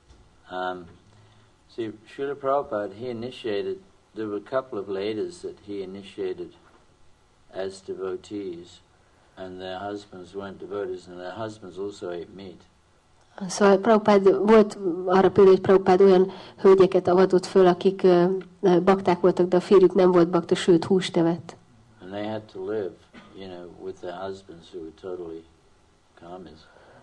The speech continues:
Speaker 2: És, ö, ezeknek a hölgyeknek a férjeikkel kellett együtt élniük, akik teljes mértékben karmik voltak.
Speaker 1: So,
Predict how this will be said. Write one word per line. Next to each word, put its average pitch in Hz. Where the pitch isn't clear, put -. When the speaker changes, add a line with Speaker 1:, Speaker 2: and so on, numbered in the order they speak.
Speaker 2:
És, 190
ö, 190
ezeknek 190
a 202
hölgyeknek 196
a 190
férjeikkel 185
kellett 170
együtt 180
élniük, 175
akik 185
teljes 165
mértékben 165
karmik 170
voltak. 165
Speaker 1:
So, 101